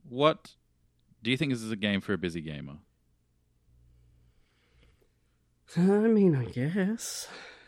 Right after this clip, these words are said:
Speaker 2: I mean, I was a, a busy gamer, but the thing is, I had to choose. Uh, I had week one, do I choose God of War or do I, <clears throat> do I choose Prince of Persia?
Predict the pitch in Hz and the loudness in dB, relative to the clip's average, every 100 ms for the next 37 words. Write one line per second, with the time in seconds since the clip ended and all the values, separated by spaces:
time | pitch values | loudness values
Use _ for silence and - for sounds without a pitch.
0 | - 156 151 151 156 185 214 151 131 123 | -6 4 8 10 12 12 12 10 6 0
1 | - 139 127 135 127 117 120 117 104 104 | 0 2 6 6 6 4 6 6 4 -2
2 | 98 107 _ _ - 123 123 120 117 127 | -6 -10 _ _ -16 -2 -2 0 2 4
3 | 120 113 117 113 107 107 - 117 104 98 | 4 4 2 2 -2 -4 -6 -4 -4 -6
4 | 107 - 98 98 110 113 120 110 107 - | -8 -8 -8 -6 -4 0 0 -2 -6 -8
5 | 135 139 131 139 131 110 104 110 113 113 | 2 4 4 4 4 2 -2 -4 -2 -2
6 | 127 117 - 120 120 117 120 151 196 139 | 0 -2 0 0 0 0 2 2 0 -2
7 | 117 117 120 - - _ _ - - 170 | -6 -8 -10 -12 -16 _ _ -14 0 6
8 | 160 135 120 135 120 117 - 123 117 - | 6 6 4 2 2 2 2 2 2 0
9 | - 123 117 - 135 165 202 | 0 0 0 4 4 4 0